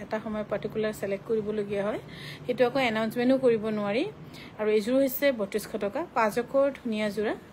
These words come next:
এইযোৰ হৈছে পাঁচ অকৰ ধুনীয়া যোৰা, চেল্ফ বৰ্ডাৰ ধুনীয়া, এইবোৰ গোটেইখিনি ধুনীয়া যোৰা। আৰু যিসকলে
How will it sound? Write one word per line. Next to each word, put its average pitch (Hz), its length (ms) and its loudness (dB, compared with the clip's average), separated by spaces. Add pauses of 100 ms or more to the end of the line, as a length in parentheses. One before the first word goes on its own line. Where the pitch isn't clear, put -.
(160)
এইযোৰ 226 260 0
হৈছে 269 480 2
পাঁচ 208 280 0
অকৰ 226 400 -2
ধুনীয়া 202 380 -4
যোৰা, 208 260 -2 (760)
চেল্ফ 233 260 4
বৰ্ডাৰ 262 300 4
ধুনীয়া, 220 280 -2
এইবোৰ 214 180 0
গোটেইখিনি 254 480 0
ধুনীয়া 208 300 -2
যোৰা। 214 200 0
আৰু 240 80 4
যিসকলে 269 640 2